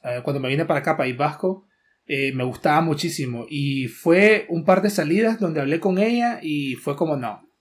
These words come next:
solo me gusta físicamente, pero como para algo más, no, no me llama". Yo creo que sabes,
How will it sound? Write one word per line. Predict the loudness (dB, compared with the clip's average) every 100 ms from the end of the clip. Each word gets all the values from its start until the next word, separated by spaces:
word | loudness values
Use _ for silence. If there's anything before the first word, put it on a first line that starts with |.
| _
solo | -4 -2 0
me |
gusta | -2 -2
físicamente, | -4 -4 -2 -2 -2 -2
pero | -2 -2 -4 -8 _ _ _ _ _
como | -8 -6 -2
para | 2
algo | 2 2 4
más, | 4 2
no, | -2 -2 -2
no | -2
me | -4 -4
llama". | -4 -4 -4
Yo | -4 -2
creo | -2
que | -4
sabes, | -4 -4 -4